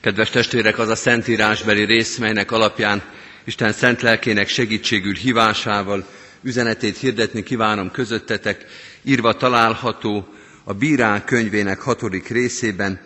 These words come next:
a tizenegyedik verstől a tizenhatodik versig a következőképpen. Ezután eljött az Úr angyala, és leült Ofrában a cserfa alatt,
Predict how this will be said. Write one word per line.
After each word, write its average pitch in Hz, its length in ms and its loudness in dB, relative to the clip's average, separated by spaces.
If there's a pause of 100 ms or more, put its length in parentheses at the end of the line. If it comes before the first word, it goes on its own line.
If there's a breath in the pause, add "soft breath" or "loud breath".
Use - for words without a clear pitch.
(260 loud breath)
a 104 100 -8
tizenegyedik 117 760 0
verstől 110 720 0
a 101 100 -10
tizenhatodik 110 800 -4
versig 110 460 -2
a 87 80 -6
következőképpen. 85 1160 -8 (1900 loud breath)
Ezután 135 420 2
eljött 165 360 2
az 127 120 0
Úr 143 160 0
angyala, 135 420 4
és 113 180 0
leült 135 360 0
Ofrában 110 720 -2
a 101 140 -2
cserfa 110 480 -2
alatt, 123 480 -2